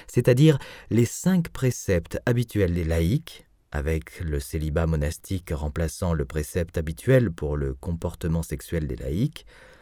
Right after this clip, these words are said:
plus trois préceptes ayant un air de renoncement. Pas de repas dans l'après-midi, pas de divertissement ni d'ornement personnel, et pas de repos sur un lit luxueux,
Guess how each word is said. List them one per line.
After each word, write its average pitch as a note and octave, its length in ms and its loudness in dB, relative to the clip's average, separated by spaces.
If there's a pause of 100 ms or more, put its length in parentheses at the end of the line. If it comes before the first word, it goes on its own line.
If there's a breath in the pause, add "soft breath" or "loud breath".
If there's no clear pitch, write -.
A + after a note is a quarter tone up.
(220 loud breath)
plus D3+ 420 6
trois F3+ 260 2
préceptes - 760 0
ayant C3 300 4
un A2+ 240 4
air A2+ 340 4
de G#2 140 0
renoncement. F#2+ 720 0 (680)
Pas D#2+ 120 0
de C#2+ 80 -4
repas D2 320 0
dans D2+ 100 -2
l'après-midi, D2 640 -2 (580 soft breath)
pas D3+ 100 2
de D3+ 100 2
divertissement A2+ 800 0
ni E2+ 180 2
d'ornement F2 480 2
personnel, D#2 680 -2 (560 soft breath)
et A#2 180 6 (120)
pas D#3 120 4
de D3 120 4
repos A#2 360 2
sur B2+ 240 0
un G#2 60 4
lit G#2 120 2
luxueux, F#2 580 0